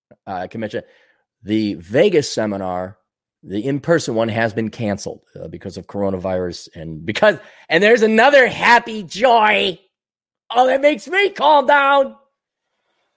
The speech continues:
<clears throat> That's been canceled.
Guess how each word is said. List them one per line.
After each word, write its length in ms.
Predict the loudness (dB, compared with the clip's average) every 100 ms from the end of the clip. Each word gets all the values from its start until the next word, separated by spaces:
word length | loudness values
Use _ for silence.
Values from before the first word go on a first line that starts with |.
| _ _ -20 _ -4
<clears throat> 540 | 0 2 0 -4 -16 -20 _ _ _ _ _ _ -8
That's 220 | -8 -6
been 180 | -10 -12
canceled. 500 | -10 -10 -10 -16